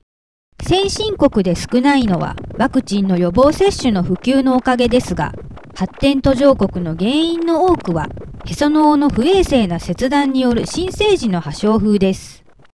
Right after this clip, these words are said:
また、動物でも牛、水牛、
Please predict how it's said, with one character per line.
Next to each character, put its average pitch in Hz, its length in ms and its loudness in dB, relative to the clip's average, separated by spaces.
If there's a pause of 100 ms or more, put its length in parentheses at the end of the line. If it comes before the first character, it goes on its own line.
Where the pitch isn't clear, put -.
(140)
ま 208 140 -4
た、 - 280 2 (220)
動 294 240 4
物 349 300 2
で 349 140 2
も 180 400 -2
牛、 233 460 -6 (140)
水 277 420 -2
牛、 262 360 0